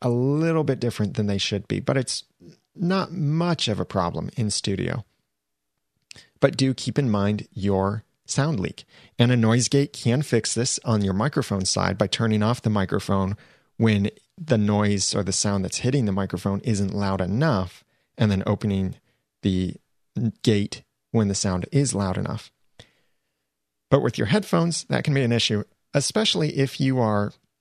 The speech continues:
maybe editing a podcast in an office with other people and they are nearby getting annoyed by how much sound is leaking out of your headphones. That's another consideration. You may not be recording,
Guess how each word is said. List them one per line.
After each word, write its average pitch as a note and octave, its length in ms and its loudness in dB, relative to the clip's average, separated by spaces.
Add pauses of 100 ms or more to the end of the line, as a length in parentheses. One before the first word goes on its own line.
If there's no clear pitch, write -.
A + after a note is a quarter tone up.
(760)
maybe A#2 460 0
editing A#2 340 2
a G2+ 60 2
podcast A#2 800 0
in G2+ 100 2
an G2 120 0
office A2+ 500 2
with - 160 -2
other A2 240 2
people C#3 420 0 (360)
and A2 240 4
they A#2 280 2
are G#2 200 0
nearby G#2+ 580 2
getting G#2+ 420 -2
annoyed G#2 500 0
by F#2 120 -2
how G#2+ 160 -2
much G#2 220 -2
sound G#2+ 340 0
is G2+ 180 -4
leaking A2+ 440 -2 (120)
out C3+ 160 0
of A2+ 100 -2
your G2+ 120 0
headphones. G2 580 -4 (500)
That's C#3 200 2
another C3 280 2
consideration. F#2+ 840 -2 (920)
You C#3 220 2
may C#3+ 160 2
not A#2+ 200 0
be A2+ 120 2
recording, G2+ 560 0